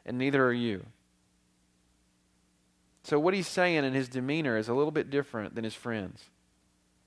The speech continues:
He goes on to speak about Job's fault. He says, you've claimed to be totally innocent.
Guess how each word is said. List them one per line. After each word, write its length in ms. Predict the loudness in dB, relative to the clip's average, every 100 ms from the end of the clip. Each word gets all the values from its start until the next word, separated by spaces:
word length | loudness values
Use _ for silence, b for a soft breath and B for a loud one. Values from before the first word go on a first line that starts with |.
| _ _ _ _ _ b b b b
He 80 | -2
goes 240 | 4 6
on 160 | 6 4
to 60 | 2
speak 300 | 0 0 2
about 280 | 2 2
Job's 320 | 2 0 0 -2
fault. 420 | 2 4 4 0
He 100 | -8
says, 440 | 0 2 2 -2 b b b b b _ _ _ _ _ _ _ _ _ _ _ _ -6
you've 160 | -6
claimed 320 | -2 0 2 0
to 60 |
be 120 | -2
totally 460 | 0 2 4 2 0
innocent. 600 | -2 -4 -6 -8 -10 -18